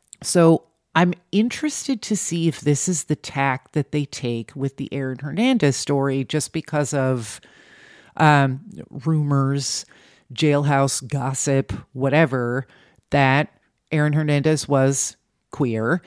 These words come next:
and that that was causing some problems and a question mark. I mean, you know, in the world of pro football,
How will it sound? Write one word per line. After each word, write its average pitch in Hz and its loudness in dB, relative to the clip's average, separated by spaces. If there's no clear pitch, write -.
and 151 2
that 135 2
that 135 0
was 131 -4
causing 156 0
some 131 -4
problems 170 0
and 269 4
a 262 0
question 277 0
mark. 269 2
I 160 2
mean, 170 2
you 147 0
know, 123 0
in 139 -4
the 135 -2
world 135 -2
of 120 -4
pro 143 -2
football, 131 0